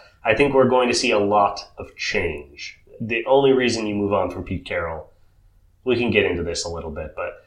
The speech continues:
the only reason you move on from a guy like him, who's so respected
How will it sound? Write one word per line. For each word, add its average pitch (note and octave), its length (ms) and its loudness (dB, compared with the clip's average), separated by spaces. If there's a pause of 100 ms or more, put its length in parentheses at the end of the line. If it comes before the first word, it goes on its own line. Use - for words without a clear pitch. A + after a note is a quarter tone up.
(120)
the B2+ 100 2
only D3 260 8
reason A#2 320 2
you G2+ 80 -2
move F#2+ 200 -4
on F2+ 220 0
from F2+ 200 -4
a F2 60 -2
guy E2+ 520 -2
like G#2 320 4
him, - 380 -2 (420)
who's G2+ 240 -2
so A#2+ 220 2
respected G2+ 680 0